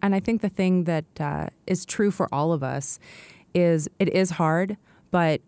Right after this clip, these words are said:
we love working with each other so much that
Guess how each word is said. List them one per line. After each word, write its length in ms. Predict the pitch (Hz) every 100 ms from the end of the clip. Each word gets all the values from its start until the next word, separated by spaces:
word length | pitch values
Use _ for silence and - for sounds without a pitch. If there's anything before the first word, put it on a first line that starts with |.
| _
we 220 | 170 190 202
love 360 | 175 165 160
working 360 | 143 143 175 165
with 160 | 160
each 160 | 175 -
other 240 | 156 170
so 360 | 165 - 156 147
much 440 | 143 143 185 - - -
that 180 | 151